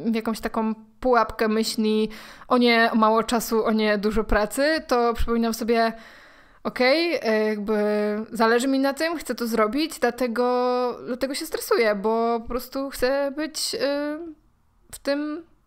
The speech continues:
zmobilizowana". I, i wiecie, taka, może to się wydawać jakaś taka głupia mantra, ale, e, tak naprawdę to jest strategia, e, przeformułowania w terapii poznawczo-behawioralnej, więc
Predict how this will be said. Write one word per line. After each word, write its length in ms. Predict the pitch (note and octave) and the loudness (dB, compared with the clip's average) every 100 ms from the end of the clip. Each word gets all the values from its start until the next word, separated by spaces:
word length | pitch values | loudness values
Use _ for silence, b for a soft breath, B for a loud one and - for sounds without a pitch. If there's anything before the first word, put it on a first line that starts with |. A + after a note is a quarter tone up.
| _ | _
zmobilizowana". 1000 | - B3+ C4 D4+ D#4 A4 G4+ G#3+ G3 F#3 - | -8 -4 -4 -4 -4 -2 0 -2 -4 -8 -10
I, 520 | A#3+ A#3+ B3 B3 B3 - | -4 -2 -2 -2 -4 -6
i 340 | B3 - - A#3 | -8 -10 -10 -6
wiecie, 280 | A#3+ G#3+ | -4 -4
taka, 460 | G#3 B3 C4+ C4+ C4 C4 _ _ - | -4 -4 -2 0 -2 -6 _ _ -12
może 380 | A3+ B3+ C4 | -8 -6 -6
to 60 | C4 | -6
się 120 | C4 | -6
wydawać 240 | C4+ C4+ C4+ | -2 -2 -2
jakaś 240 | C#4 C4+ | -6 -4
taka 180 | C#4 C#4 | -4 -6
głupia 280 | A#3+ C4+ D4 | -4 -4 0
mantra, 400 | F4+ C4+ A#3+ A#3 | 0 0 0 0
ale, 520 | B3 A#3+ B3 B3 B3 B B B B B B B | 2 0 2 0 -2 B B B B B B B
e, 460 | A3+ A3 A3+ A3+ A3+ A3+ A3 - B3 - _ _ - | 0 0 0 0 0 -2 -6 -10 -18 -20 _ _ -6
tak 140 | A#3 | -4
naprawdę 320 | A#3+ A#3 B3 | 0 0 0
to 240 | B3 C4 C#4 | 0 0 0
jest 360 | C#4+ C#4 - | -2 -4 -8
strategia, 880 | - D4 D4 D4 C#4 D4 D4 D4+ D4 | -6 -4 -2 -2 0 2 2 2 0
e, 220 | C4+ C#4 | 0 -2
przeformułowania 920 | C4+ - - D4+ E4+ F4 F#4 C#4 A3 | -2 -4 -2 -2 -2 0 0 2 0
w 200 | G#3+ A3 | 0 -2
terapii 300 | A3 G#3 G3 | -2 -4 -4
poznawczo-behawioralnej, 1120 | G3+ G3+ G3+ F#3 F#3+ G3+ G#3+ B3 C4+ F#3+ - G#3 | -6 -4 -4 -6 -6 -6 -4 -2 -2 -4 -6 -8
więc 460 | - G#3+ A3+ - | -6 -4 -4 -2